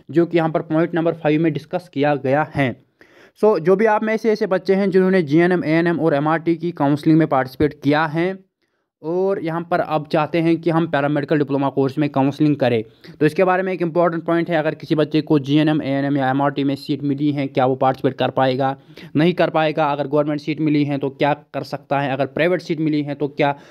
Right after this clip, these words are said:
कर सकता है? तो ये एक इंपॉर्टेंट डाउट है, क्योंकि आप लोगों को पता है, ग्यारह दिसंबर से लेकर उन्नीस दिसंबर तक पहले जीएनएम, एएनएम and एमआरटी की काउंसलिंग थी। And बीस दिसंबर से अब ट्वेल्थ बेसिक पैरामेडिकल डिप्लोमा कोर्सेज में काउंसलिंग है।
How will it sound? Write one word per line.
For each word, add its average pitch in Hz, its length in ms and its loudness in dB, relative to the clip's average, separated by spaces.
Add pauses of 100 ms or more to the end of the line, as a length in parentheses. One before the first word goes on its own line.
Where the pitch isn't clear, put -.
(160)
कर 143 120 -8
सकता 147 340 -2
है? 147 200 -2 (300)
तो 165 140 0
ये 175 120 2
एक 170 100 -4
इंपॉर्टेंट 170 520 0
डाउट 160 280 0
है, 160 200 -4 (260)
क्योंकि 180 260 -4
आप 170 180 2
लोगों 165 180 0
को 156 100 -2
पता 160 240 0
है, 160 120 -2
ग्यारह 170 300 0
दिसंबर 170 360 -4
से 175 120 -6
लेकर 160 240 2
उन्नीस 165 280 2
दिसंबर 147 360 0
तक 156 260 -4
पहले 147 360 2 (320)
जीएनएम, 180 460 0
एएनएम 139 360 0
and 156 100 0
एमआरटी 131 400 -2
की 180 140 -6
काउंसलिंग 160 560 0
थी। 170 300 2 (420)
And 190 280 -6 (260)
बीस 175 260 -2
दिसंबर 135 420 -2
से 143 220 0
अब 180 200 0 (200)
ट्वेल्थ 147 220 0
बेसिक 143 260 -8
पैरामेडिकल 127 440 0
डिप्लोमा 127 340 -2
कोर्सेज 120 340 -2
में 160 120 4
काउंसलिंग 139 460 0
है। 123 200 0